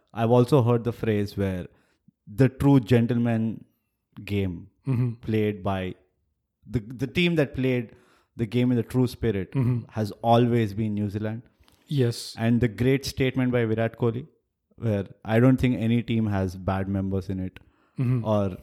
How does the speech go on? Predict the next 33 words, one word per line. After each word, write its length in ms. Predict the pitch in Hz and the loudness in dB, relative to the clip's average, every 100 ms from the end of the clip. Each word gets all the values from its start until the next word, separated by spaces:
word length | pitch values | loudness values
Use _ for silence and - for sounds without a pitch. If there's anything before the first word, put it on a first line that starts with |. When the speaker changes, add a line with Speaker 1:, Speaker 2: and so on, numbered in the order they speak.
| - | -12
Speaker 1:
you 140 | - 98 | -4 -2
know, 240 | 90 113 - | -2 -8 -10
bad 360 | 113 101 101 - | -4 -2 -2 -4
players." 580 | 107 92 90 85 - - | -4 -2 -4 -8 -14 -12
Speaker 2:
Really? 340 | 143 196 269 285 - _ - | -6 -4 -4 -8 -12 _ 0
Speaker 1:
Yeah, 160 | 147 | 2
have 120 | 131 151 | 4 4
you 40 | |
not 200 | 185 175 - - - | 4 -2 -8 -12 2
heard 280 | 127 147 151 | 4 4 4
that? 240 | 170 151 | 0 0
Like, 220 | 156 127 - _ - | -2 -2 -16 _ -2
like, 200 | 131 120 | -2 2
some 240 | 127 135 | 2 4
idiot 300 | 139 127 127 | 4 2 0
asked 280 | 117 113 110 | 0 -2 -4
Virat 340 | 110 110 110 - | -2 -2 -2 -2
Kohli, 220 | 107 107 104 | -2 -2 -2
like, 140 | 104 - | -6 -8
Speaker 2:
Uh-huh. 120 | 120 | -4
Speaker 1:
"So 100 | 117 | 2
New 180 | 165 214 | 4 4
Zealand 300 | 208 214 190 | 4 2 2
doesn't 300 | 143 139 156 | 2 0 -2
have, 340 | 120 127 127 | -4 -4 -4
like, 460 | 127 120 110 98 98 | -2 -2 -2 -6 -6
bad 340 | 107 110 107 - | -4 -4 -6 -4
players 400 | 107 95 85 - | -2 -2 -4 -6
or, 140 | 104 101 101 | -4 -2 -4
like, 160 | 92 - _ _ | -6 -14 _ _
angry 400 | 113 113 117 113 | 0 2 4 2
players 500 | 110 107 98 95 87 | 0 0 0 0 -2
or 80 | 98 | -4